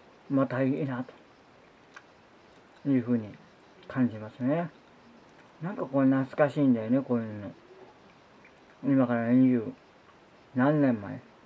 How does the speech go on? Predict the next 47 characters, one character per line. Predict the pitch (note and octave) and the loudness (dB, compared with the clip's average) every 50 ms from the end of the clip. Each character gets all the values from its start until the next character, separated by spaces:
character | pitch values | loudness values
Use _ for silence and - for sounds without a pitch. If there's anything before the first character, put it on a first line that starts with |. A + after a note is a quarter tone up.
| - - - - - - - - - - - - - - - - - - - - - - | -20 -20 -20 -20 -20 -20 -20 -20 -20 -20 -20 -20 -20 -20 -20 -20 -20 -20 -20 -20 -14 -6
ま | C#3+ B2 A#2+ A2+ | -2 -2 -2 0
あ、 | |
は | - - D3+ | 0 0 0
る | - | 0
か | - A#2+ | -2 -6
昔 | A2 G#2+ A2 G2+ - B2 | -8 -10 -12 -12 -12 -12
の | A#2 G#2 | -10 -10
前 | G2 G2+ | -10 -10
だ | G2 | -12
け | - E2+ | -12 -14
ど。 | E2+ E2 E2 - - - - - - - - - - - - - - - - - - - - - - - - G4 G4 G4 G4+ - G4+ G4 - - - - - - - - - - - - - - - - - - - - | -14 -16 -16 -20 -20 -20 -20 -20 -20 -20 -20 -20 -20 -20 -20 -20 -20 -20 -20 -20 -20 -20 -20 -20 -20 -20 -20 -20 -20 -20 -20 -20 -20 -20 -20 -20 -20 -20 -20 -20 -20 -20 -20 -20 -20 -20 -20 -20 -20 -20 -20 -18 -10 -6
食 | C3 B2 | -2 -2
べ | A#2+ | -2
ま | A2+ G#2+ | -2 -4
し | G#2 - | -8 -14
た | - A2 | -16 -18
け | G#2+ | -12
ど | B2 | -6
ね。 | B2 D3+ E3+ E3 - - - - - - - - - - - - - - - - - - - - - - - - - - | -4 -4 -4 -4 -6 -12 -20 -20 -20 -20 -20 -20 -20 -20 -20 -20 -20 -20 -20 -20 -20 -20 -20 -20 -20 -20 -20 -14 -6 0
二 | C3 C3+ C3+ A#2+ | 2 2 2 2
十 | A#2+ A#2+ A#2+ | 2 0 0
何 | A#2 A#2+ C3+ D#3 F3 | 0 0 0 2 2
年 | D#3+ B2+ A#2 B2+ | 2 2 2 2
前 | D#3+ D#3 C#3 | 4 4 4
だ | B2+ B2 | 4 2
ろ | A#2 A#2 | 0 2
う | |
ね、 | B2+ D3 C#3+ | 4 4 6
も | C3 B2 | 6 4
う | A#2 | 4
二 | A#2+ B2+ C3 B2 | 4 2 2 2
十 | B2+ B2 A2+ G#2+ - - - - - - - - - - - - - - - - - - - - - - | 0 0 -2 -2 -8 -14 -20 -20 -20 -20 -20 -20 -20 -20 -20 -20 -20 -20 -20 -20 -20 -20 -20 -16 -6 -2
何 | B2+ C3+ C3+ C3+ C3+ | 2 2 4 4 4
年 | C3+ B2+ B2 A#2 | 4 4 2 2
前、 | A2+ A2+ A2+ | 0 -2 0
二 | A2+ A#2+ B2+ | 2 2 2
十 | A#2+ B2+ A#2 | 4 2 2
二、 | A#2 A#2 A2 | 0 0 0
三 | - C3 C3 C3+ | 0 2 2 4
年 | C3+ C3+ C3 | 4 4 4
前 | C#3 C3+ C3 | 4 4 2
じ | A#2 G#2+ | 0 -2
ゃ | G2+ | -4
な | G2+ G2+ | -8 -10
い | G2+ | -10
の | A2 - - | -8 -4 -2
ね。 | C#3 D#3 - | 0 0 -2